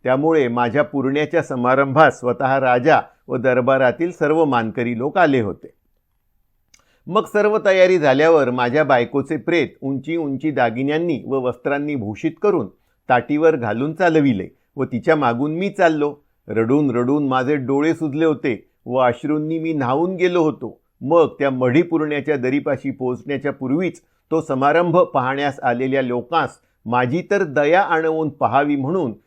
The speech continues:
मी बोलण्यास आरंभ केला. मी प्रथम राजास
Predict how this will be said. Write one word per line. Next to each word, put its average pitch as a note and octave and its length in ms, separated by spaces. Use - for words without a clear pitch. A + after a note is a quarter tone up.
मी D3 120
बोलण्यास C3+ 540
आरंभ A#2 420
केला. C#3+ 340
मी B2 120
प्रथम B2+ 400
राजास B2 400